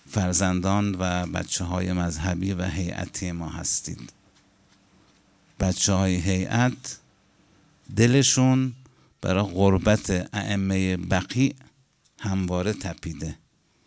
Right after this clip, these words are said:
آیا اگر ما در کنار بقیع بودیم اجازه می‌دادیم که اون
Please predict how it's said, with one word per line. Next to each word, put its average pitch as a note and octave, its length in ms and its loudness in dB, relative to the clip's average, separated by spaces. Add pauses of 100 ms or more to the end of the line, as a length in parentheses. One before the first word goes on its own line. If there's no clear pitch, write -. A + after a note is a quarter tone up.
(1000)
آیا A#2 300 6
اگر G#2 400 4 (680)
ما G#2+ 140 4
در G2 200 2
کنار F#2 460 0
بقیع F2 440 -8
بودیم F#2+ 460 -2
اجازه F2+ 420 -2
می‌دادیم A#2+ 600 0
که - 140 -8
اون G2 360 -2